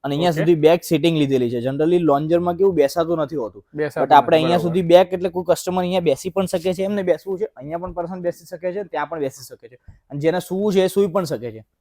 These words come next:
Speaker 2: ઓકે, બરોબર છે.
Speaker 1: અને આનો પણ રેટ આપણે વેલ્વેટ ફેબ્રિકમાં only ટ્વેન્ટી ટુ થાઉઝન્ડ રાખેલ છે.
Speaker 2: માત્ર?
Speaker 1: ટ્વેન્ટી ટુ થાઉઝન્ડ.
Speaker 2: બાવીસ હજારમાં?
Speaker 1: બાવીસ હજાર
Speaker 2: શું
Speaker 1: only.
Speaker 2: વાત કરો છો? બાવીસ હજારમાં
Speaker 1: કલર
Speaker 2: આખું આ?
Speaker 1: ઓપ્શન મળી જશે, સાઈઝ પણ થઈ જશે કસ્ટમાઇઝ, એનું તમારે ટેન્શન લેવાનું નથી.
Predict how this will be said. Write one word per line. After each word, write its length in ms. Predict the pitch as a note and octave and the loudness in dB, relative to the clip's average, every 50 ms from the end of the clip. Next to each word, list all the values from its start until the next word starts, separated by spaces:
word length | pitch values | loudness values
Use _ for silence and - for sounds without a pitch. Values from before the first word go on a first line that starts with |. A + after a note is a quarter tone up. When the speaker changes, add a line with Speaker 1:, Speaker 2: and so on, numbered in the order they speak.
| _ - | _ -12
Speaker 2:
ઓકે, 380 | C#3+ C#3+ C#3 B2+ _ _ - B2+ | -8 -8 -8 -8 _ _ -14 -10
બરોબર 360 | A#2+ B2+ B2+ B2 A#2+ A#2+ A2+ | -8 -6 -6 -6 -6 -8 -10
છે. 40 | A#2 | -10
Speaker 1:
અને 100 | C#3+ B2+ - | -12 -8 -6
આનો 300 | C#3 C#3+ D#3+ F3+ G3+ G#3 | -4 -2 0 2 2 2
પણ 200 | F3+ G#3+ A3 G#3 | 4 2 2 2
રેટ 220 | G3 G#3+ G#3+ F#3+ | 2 2 2 4
આપણે 220 | G#3 G3 F#3+ A3 G3+ | 2 2 2 2 2
વેલ્વેટ 420 | F#3+ F#3 F#3+ G3 G#3+ G#3+ F3+ - | 4 4 4 2 2 0 -2 -2
ફેબ્રિકમાં 460 | A3 G3+ F3+ G#3 G#3 G#3 G#3 G3+ F#3 | -2 0 0 0 0 0 -2 -2 -2
only 220 | F#3+ G3 G3+ G#3+ A3 | -2 -2 -2 -2 -2
ટ્વેન્ટી 480 | E3+ - F#3 F#3+ F#3+ F#3+ F3+ - A3 | -2 -4 -4 -4 -4 -4 -6 -8 -8
ટુ 200 | F#3+ - G#3 G#3+ | -8 -6 -4 0
થાઉઝન્ડ 300 | F3+ G#3 G3+ G3 G3+ F#3 | 2 2 2 2 2 2
રાખેલ 280 | F3+ E3+ - D#3 C#3+ B2+ | 0 0 0 -2 -10 -10
છે. 120 | A#2+ A2+ G#2+ _ _ _ - | -12 -16 -20 _ _ _ -12
Speaker 2:
માત્ર? 420 | D3+ D3+ D#3+ D#3 - F#3+ G#3+ C#4 | -10 -8 -8 -6 -4 -2 -2 -2
Speaker 1:
ટ્વેન્ટી 540 | D4 _ _ _ _ - E3 E3+ E3+ F#3 F3+ | -4 _ _ _ _ -6 -6 -4 -2 -2 -2
ટુ 140 | E3 F#3 F3+ | -2 -2 0
થાઉઝન્ડ. 420 | F3+ E3+ D3+ C3+ B2+ A2+ G#2+ G#2 - | 2 2 2 0 -2 -10 -12 -8 -4
Speaker 2:
બાવીસ 340 | D3+ D#3 F3+ A3+ B3+ G3 F3+ | -2 0 0 0 -2 -2 -2
હજારમાં? 300 | D3+ B2+ A2+ G#2 G#2 G#2 | -2 -2 -4 -6 -8 -4
Speaker 1:
બાવીસ 360 | - C#3 D#3 F3+ F3 C#3 C#3 | -2 0 0 0 0 -2 -4
હજાર 180 | B2+ A#2+ A2+ | -4 -4 -4
Speaker 2:
શું 80 | G#2+ G#2 | -4 -4
Speaker 1:
only. 120 | B3+ G#3+ | -6 -6
Speaker 2:
વાત 240 | E3+ C#3 B2+ - _ | -6 -6 -8 -8 _
કરો 180 | - A2 A2 G2+ | -18 -16 -16 -18
છો? 100 | G2 G#2 _ _ _ _ _ _ _ _ _ _ _ _ _ _ _ _ - | -20 _ _ _ _ _ _ _ _ _ _ _ _ _ _ _ _ _ -12
બાવીસ 340 | B2+ C3+ D#3 G3 F#3+ - | -10 -8 -8 -8 -8 -6
હજારમાં 400 | F#3 E3 E3+ F3+ F3+ F#3 F#3 D3+ | -6 -4 -4 -2 -4 -2 0 2
Speaker 1:
કલર 80 | D#3+ F3+ | 2 4
Speaker 2:
આખું 160 | F#3 F#3 F3 | 6 6 4
આ? 20 | D#3 | 4
Speaker 1:
ઓપ્શન 140 | C3+ F#3+ | 2 0
મળી 280 | F#3 F3+ F3 F3 F#3 F#3+ | 0 -2 0 0 0 0
જશે, 200 | F#3+ E3+ G3 G3 | 0 0 0 -2
સાઈઝ 320 | - - F3+ D#3+ E3+ E3+ - - | 0 2 2 4 2 2 -2 -6
પણ 140 | F3+ F3+ F3 | -6 -4 -2
થઈ 160 | F3 F3 F3+ | -2 0 0
જશે 180 | F3+ F3 F#3 F3+ | 0 0 -2 -2
કસ્ટમાઇઝ, 520 | F3+ E3 - - - F3+ F3 F#3 F3+ D#3+ | -4 -4 -6 -6 -8 -6 -6 -4 -4 -4
એનું 180 | D#3 D#3 E3 D#3 | -6 -6 -4 -6
તમારે 260 | E3 D#3+ D#3+ D#3+ E3+ | -4 -4 -2 -4 -4
ટેન્શન 300 | C#3+ D#3 D3 D3 C#3 D#3+ | -4 -6 -8 -8 -6 -6
લેવાનું 360 | D3+ C#3+ C3 C#3 C#3 C#3+ D3 | -6 -4 -4 -4 -4 -4 -6
નથી. 280 | D3+ D3 B2+ C3+ A2 | -8 -8 -10 -10 -20